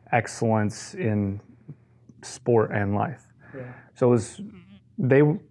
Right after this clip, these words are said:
Speaker 1: they were very good at determining, "Jeff's this way, this is Jeff's personality, this is what Jeff needs, and Aaron's this way,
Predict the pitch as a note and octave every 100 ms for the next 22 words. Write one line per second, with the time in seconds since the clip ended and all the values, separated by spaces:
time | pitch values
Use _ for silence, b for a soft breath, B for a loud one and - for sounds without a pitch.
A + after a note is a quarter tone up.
0 | D3 - C3+ C3+ C3 A#2+ C3 D#3 F#3+ D#3+
1 | B2+ C#3 C3 A#2+ C3 B2 C3+ B2 A#2 A2+
2 | - A#2+ G#2+ C3 D3 - C3 C3 - A#2
3 | G#2 G#2+ A2+ - A2+ - B2 A#2+ - A#2
4 | A2 A#2+ G#2+ G#2+ G#2 G#2+ - A#2+ - A#2
5 | G#2+ - G#2+ G#2 G2 G#2+ - G#2+ A2+ G#2+
6 | G#2+ G#2 - G2+ G#2